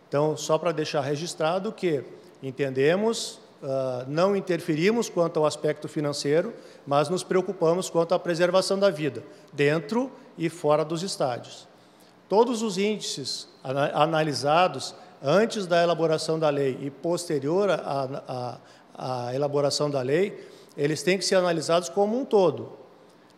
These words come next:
As estruturas das arenas se modificaram, o, o Estado se modificou como um todo, a quantidade de ocorrências que eram conduzidas antes e a quantidade de ocorrências que ocor-, são conduzidas hoje realmente aumentaram,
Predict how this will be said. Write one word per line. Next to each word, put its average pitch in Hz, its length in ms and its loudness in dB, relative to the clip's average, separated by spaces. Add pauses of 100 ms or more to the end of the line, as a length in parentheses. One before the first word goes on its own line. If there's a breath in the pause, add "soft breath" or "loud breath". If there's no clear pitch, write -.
As 123 160 -8
estruturas 165 480 -2
das 170 160 2
arenas 160 320 2
se 156 100 -4
modificaram, 151 840 0 (800 loud breath)
o, 123 480 -4
o - 20 -10
Estado 185 580 2
se - 140 -4
modificou 165 580 -2
como 165 320 -2
um 156 60 -4
todo, 190 560 0 (360 loud breath)
a 139 80 -4
quantidade 170 640 2
de 175 80 0
ocorrências 175 560 0
que - 100 -4
eram 170 200 0
conduzidas 165 800 -2
antes 165 640 -2
e 147 80 -2
a 139 40 -2
quantidade 151 460 -4
de 175 60 -6
ocorrências 160 440 -4 (300)
que - 60 -4
ocor-, 160 240 -2
são 165 200 -2
conduzidas 160 640 -4
hoje 160 200 -4
realmente 165 440 -2
aumentaram, 147 640 0